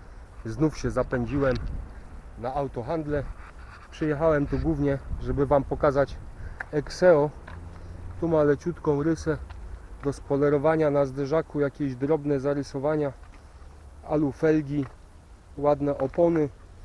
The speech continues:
tarcze, klocki, tył są w porządku. Środek wygląda na zadbany, skrzynia szóstka w manualu,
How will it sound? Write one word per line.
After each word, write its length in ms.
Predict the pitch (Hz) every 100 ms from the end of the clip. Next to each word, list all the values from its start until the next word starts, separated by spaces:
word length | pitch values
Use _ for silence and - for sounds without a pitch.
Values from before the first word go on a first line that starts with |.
| - - -
tarcze, 400 | 147 147 - 135
klocki, 640 | - 160 143 - - 143 123 - -
tył 160 | - 151
są 220 | - 127
w 60 | 117
porządku. 680 | - 135 165 160 - 147 131 - - - - - - - - - - - - - - - - - -
Środek 520 | - 151 165 156 147 - - - - - - -
wygląda 500 | 127 143 160 156 147
na 160 | 147 139
zadbany, 580 | 147 139 156 156 151 135 - - - -
skrzynia 540 | - - 175 160 147
szóstka 680 | - 165 160 - - 156 143 - - - - - - -
w 100 | 123
manualu, 680 | 143 147 151 160 165 160 151